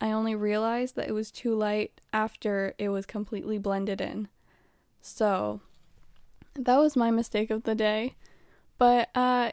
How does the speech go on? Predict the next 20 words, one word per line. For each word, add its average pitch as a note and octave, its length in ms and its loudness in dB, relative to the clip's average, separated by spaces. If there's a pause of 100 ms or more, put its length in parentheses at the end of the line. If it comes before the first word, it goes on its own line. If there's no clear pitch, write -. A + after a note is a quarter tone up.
yeah, B3+ 360 0 (480)
I A3 380 4 (500)
literally, C#4 680 4 (1080)
I A3+ 160 6
did A3 220 4
my G#3+ 160 0
makeup G3+ 560 -2
so G#3+ 260 -2
that G3 380 -2 (640)
I G#3 580 2 (120)
wouldn't G#3+ 460 0
cry F3+ 440 2
today, F#3+ 540 -4 (560)
which B3 320 2
it B3 300 2
definitely B3+ 680 2
worked. G3+ 560 -4 (1040)
Not A3+ 280 6
gonna B3+ 240 4
lie, A3 460 2